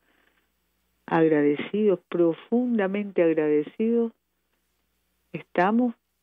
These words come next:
todos. Son vacunas que nos llegan para continuar con los programas de voluntaria,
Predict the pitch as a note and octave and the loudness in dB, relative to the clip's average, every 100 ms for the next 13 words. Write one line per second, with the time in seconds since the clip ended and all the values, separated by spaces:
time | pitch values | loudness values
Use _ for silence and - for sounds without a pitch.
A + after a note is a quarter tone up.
0 | _ - F3 F3 D3+ - _ - _ - | _ -2 0 2 -2 -6 _ -20 _ -4
1 | G#3+ B3 C4 _ _ - E3+ - A3 C4 | 0 0 -2 _ _ -4 -4 -2 -2 0
2 | C4 - _ _ _ _ _ _ - F#3 | 0 -4 _ _ _ _ _ _ -2 -2
3 | F3+ D#3 D3+ E3 B3 D#4+ E4 E4+ - - | -2 -10 0 2 2 0 -4 -6 -12 -8
4 | E3 D#3+ _ - F3+ F3+ E3+ E3 _ E3 | -4 -4 _ -4 -2 -2 -6 -10 _ -6
5 | D#3+ E3 A3 C#4 D4 - F#3+ F3 E3+ _ | -4 -2 -2 -2 -6 -6 -2 0 -2 _
6 | - D#3 D#3 C#3+ D#3 A3 A#3 A#3 _ _ | -6 2 2 2 -2 -4 -4 -6 _ _
7 | _ _ _ _ _ _ _ - D#3+ D3+ | _ _ _ _ _ _ _ -2 2 2
8 | D3 _ _ _ _ - D#3 D3+ D3+ C#3+ | 0 _ _ _ _ -4 -2 -2 -6 -12
9 | - E3+ A3 B3 A#3 A#3 A#3+ | -4 -2 0 -2 0 -2 -2